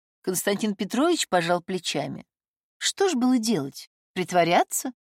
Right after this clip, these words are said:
Не соглашаться на это идиотское предложение родителей.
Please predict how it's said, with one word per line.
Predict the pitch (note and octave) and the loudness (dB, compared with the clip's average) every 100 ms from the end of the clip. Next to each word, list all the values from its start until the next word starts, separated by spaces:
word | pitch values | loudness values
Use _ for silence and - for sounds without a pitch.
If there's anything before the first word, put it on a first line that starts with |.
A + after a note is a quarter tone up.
| _ _ _ _ _ _ _ | _ _ _ _ _ _ _
Не | C4 D#4 | 0 2
соглашаться | - D4 D4 D4 - E3+ D3+ - F3 | 2 2 4 4 4 2 2 -4 -2
на | F3 E3 | 0 0
это | E3 | -2
идиотское | E3+ D#3+ E3 - E3+ | -2 0 0 -2 -6
предложение | D#3 D#3 D#3+ D#3 E3 D#3 | -4 2 2 2 0 0
родителей. | D#3 D#3+ D3 C3+ - C#3 - | -2 -2 -4 -8 -8 -10 -12